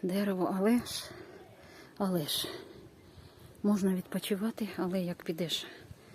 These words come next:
от сюди, то все,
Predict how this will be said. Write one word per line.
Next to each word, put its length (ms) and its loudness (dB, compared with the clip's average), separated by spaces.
от 160 -4
сюди, 380 4
то 120 0
все, 380 2